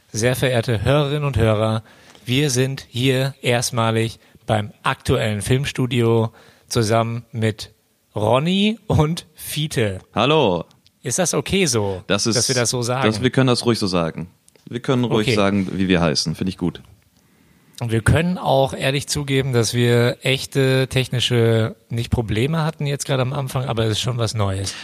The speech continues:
Speaker 2: Es ist halt was Neues, einen Podcast aufzunehmen. Alles, äh,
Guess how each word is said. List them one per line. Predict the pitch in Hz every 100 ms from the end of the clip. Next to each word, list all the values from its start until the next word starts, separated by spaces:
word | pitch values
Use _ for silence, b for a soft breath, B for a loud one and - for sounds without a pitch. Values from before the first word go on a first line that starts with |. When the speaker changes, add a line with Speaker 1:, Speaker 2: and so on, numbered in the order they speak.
| B
Speaker 2:
Es | 147
ist | 170
halt | 160 127
was | 123
Neues, | 127 123 123
einen | 113
Podcast | 120 113 101
aufzunehmen. | 95 - 104 104 104 107 104
Alles, | - 104 104 - -
äh, | - 95 95 92